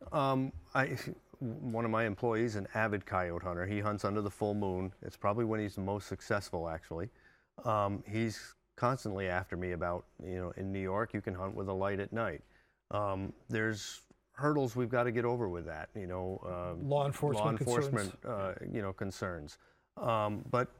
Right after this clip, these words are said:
Speaker 1: it is done in other states, so I do think it's something we can look at and
Speaker 2: Right.
Speaker 1: possibly liberalize.
Speaker 2: We have another caller, uh,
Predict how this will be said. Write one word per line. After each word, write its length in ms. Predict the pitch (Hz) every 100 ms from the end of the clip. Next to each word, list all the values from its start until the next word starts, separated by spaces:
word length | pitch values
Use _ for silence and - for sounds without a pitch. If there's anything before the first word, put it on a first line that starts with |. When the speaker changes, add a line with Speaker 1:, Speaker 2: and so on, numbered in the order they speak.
| -
Speaker 1:
it 140 | - 131
is 200 | 143 127
done 220 | 147 165
in 120 | 104
other 160 | 87 90
states, 340 | - 95 90
so 140 | 120
I 80 | 120
do 120 | 127
think 200 | 139 131
it's 100 | 95
something 300 | - 95 98
we 100 | 90 87
can 140 | 78
look 180 | 78 -
at 180 | - - -
and 120 | 110
Speaker 2:
Right. 160 | 127 - - _ _
Speaker 1:
possibly 380 | 107 95 - 95
liberalize. 500 | 90 87 85 78 80 - _ _ -
Speaker 2:
We 140 | 156
have 140 | 151 156
another 300 | 165 165 165
caller, 800 | - 175 185 190 175 160 151 156
uh, 200 | 131